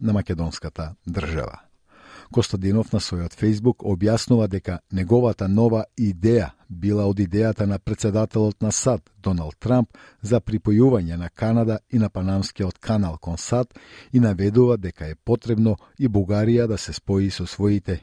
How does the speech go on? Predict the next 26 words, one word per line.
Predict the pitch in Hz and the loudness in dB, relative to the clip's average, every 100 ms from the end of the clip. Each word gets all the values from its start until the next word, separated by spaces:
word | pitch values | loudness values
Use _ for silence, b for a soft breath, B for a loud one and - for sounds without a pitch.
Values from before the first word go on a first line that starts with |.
| - | -8
како | 101 98 | -8 -6
што | - - | -6 -6
вели, | 87 98 101 - _ - | -4 -2 -2 -4 _ -20
цитирам, | - - 117 107 - B B | -14 -2 0 0 -2 B B
„историски | 143 - 87 90 - - 82 73 - - | -8 -2 -2 -2 -6 -6 -8 -8 -14 -8
области“, | 78 82 82 - - 76 - | -4 -4 -4 -8 -8 -8 -6
затворен | 107 95 - 80 82 82 | -4 -2 -2 -6 -6 -8
цитат. | - - 85 _ - B B B B B | -8 -8 -8 _ -20 B B B B B
А | 107 | 2
во | 104 | 4
меѓувреме, | 101 92 95 104 127 139 | 4 2 0 2 2 2
американскиот | - 101 95 98 95 - 104 - | 0 -2 0 -2 -4 -2 -4 -2
председател | 104 101 - 120 113 120 | -2 0 2 2 2 0
во | 113 117 | 0 2
заминување, | 117 127 139 165 110 80 | 4 4 4 4 2 0
Џо | 85 104 | 0 0
Бајден, | 76 117 147 147 127 B B B | 2 2 4 4 0 B B B
се | - 120 | 0 0
закани | 98 110 110 - 131 127 | 2 0 0 2 4 2
дека | 98 101 104 | 0 -4 -2
на | 98 98 107 - - | 0 -2 -4 -8 -6
црната | - 117 110 95 90 80 - _ | 0 2 2 0 -6 -8 -14 _
листа | 95 95 95 120 - - 123 | -4 0 2 2 0 -2 -2
ќе | - 113 | 0 -4
се | - 98 90 _ | -2 -6 -6 _
појават | - 110 110 107 104 | 2 4 4 2 0